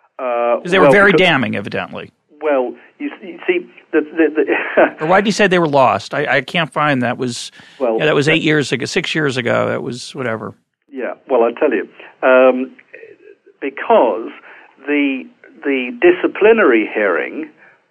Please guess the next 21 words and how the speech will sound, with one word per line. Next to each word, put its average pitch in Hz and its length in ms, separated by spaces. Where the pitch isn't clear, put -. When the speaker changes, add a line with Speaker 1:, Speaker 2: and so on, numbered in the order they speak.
Speaker 1:
which 117 220
the 117 80
General 131 320
Medical 143 380
Council 104 580
had 98 220
brought, 87 380
was 143 140
already, 156 720
was 135 200
already 151 600
in 139 240
play. 104 460
They'd 131 180
already 170 380
started 127 500
doing 123 320
the 117 60
work 113 400
for - 120
that. 101 340